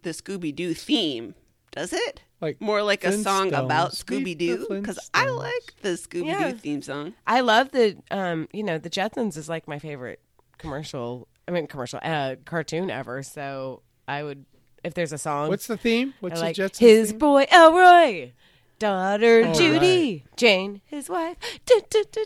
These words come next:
Speaker 3: du,
Speaker 1: Yeah,
Speaker 3: du, du,
Speaker 1: his
Speaker 3: du.
Speaker 1: wife comes
Speaker 3: Oh,
Speaker 1: last.
Speaker 3: so rude.
Speaker 1: What's that shit about?
Speaker 3: Ugh, I mean,
Speaker 2: No, I mean, that's like, that's like guest starring. That's like featuring. I mean,
Speaker 3: <laughs>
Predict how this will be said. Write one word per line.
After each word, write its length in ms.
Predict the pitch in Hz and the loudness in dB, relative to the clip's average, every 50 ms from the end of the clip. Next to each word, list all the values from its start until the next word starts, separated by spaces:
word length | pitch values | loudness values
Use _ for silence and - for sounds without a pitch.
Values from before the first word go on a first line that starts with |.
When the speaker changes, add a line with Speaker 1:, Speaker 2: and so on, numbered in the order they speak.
| 427 - | -6 -2
Speaker 3:
du, 60 | 427 | -2
Speaker 1:
Yeah, 120 | - - | -2 0
Speaker 3:
du, 200 | - - 427 415 - | 0 -2 -4 -2 0
du, 80 | 285 285 | 2 4
Speaker 1:
his 180 | 330 330 226 | 4 4 2
Speaker 3:
du. 100 | 226 196 202 | 0 2 6
Speaker 1:
wife 240 | 262 254 269 285 - | 6 8 6 6 4
comes 280 | 277 240 226 208 160 | 0 0 0 -2 -6
Speaker 3:
Oh, 60 | 151 160 | -2 4
Speaker 1:
last. 420 | 180 190 196 190 190 165 226 - | 6 8 8 8 8 6 4 2
Speaker 3:
so 160 | 240 214 196 | 0 0 0
rude. 280 | 160 175 180 175 175 175 | 0 2 4 4 4 4
Speaker 1:
What's 180 | 247 208 - | 2 0 0
that 200 | - 214 220 - | 2 2 2 2
shit 260 | - - - 190 160 170 | 2 -2 -4 -2 -2 -2
about? 360 | - 196 196 190 151 160 - | 0 2 2 2 2 0 -2
Speaker 3:
Ugh, 80 | - - - - - - - - - | -6 -14 -16 -18 -20 -20 -18 -8 -6
I 140 | 220 214 202 | -4 -2 0
mean, 140 | 196 180 165 | 0 0 0
Speaker 2:
No, 580 | 151 - 381 370 349 294 233 190 170 156 147 - | 2 0 0 0 0 0 2 2 2 0 -2 -2
I 80 | - 233 | -2 -2
mean, 140 | 254 262 | -2 -2
that's 300 | 254 269 277 277 - - | -2 -2 -2 -2 -4 -2
like, 160 | 269 233 214 196 _ _ _ - | -2 -2 -2 -4 _ _ _ -6
that's 260 | - 247 277 - - 277 | -4 -4 -4 -4 -4 -4
like 240 | 226 202 175 _ | -4 -6 -6 _
guest 240 | - - 214 233 - | -2 -2 -2 -2 -2
starring. 540 | - - - 202 175 165 156 147 139 135 127 | -6 -6 -4 -2 0 2 2 2 2 0 -6
That's 200 | 135 156 - - | -8 -8 -8 -6
like 220 | 254 - - - - | -8 -6 -4 -6 -4
featuring. 640 | 185 220 233 - - 151 135 131 131 123 117 113 117 | -2 -4 -4 -4 -6 -6 -6 -8 -8 -8 -10 -10 -12
I 40 | 131 | -10
mean, 340 | 143 151 143 135 131 127 127 | -10 -10 -10 -10 -8 -6 -6
Speaker 3:
<laughs> 40 | - | -6